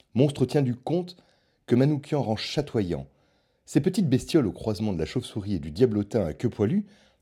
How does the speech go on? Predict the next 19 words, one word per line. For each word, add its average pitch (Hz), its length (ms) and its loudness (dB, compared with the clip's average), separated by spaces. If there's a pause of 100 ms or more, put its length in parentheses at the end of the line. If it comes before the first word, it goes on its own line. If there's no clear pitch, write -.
(120)
particulièrement 87 720 -4
rares 90 300 2
en 67 60 -10
cette - 200 -16
saison, 185 320 -2 (520)
avec 101 280 2
des 113 100 6
bois 110 300 6
qui - 100 -12
sortent 101 160 0
du 87 160 -6
crâne, 90 440 -2 (360)
de 92 80 -2
gigantesques 101 560 0
oreilles 95 380 2
et - 20 -6
de 69 80 -8
minuscules 87 640 -2
ailes, 170 240 6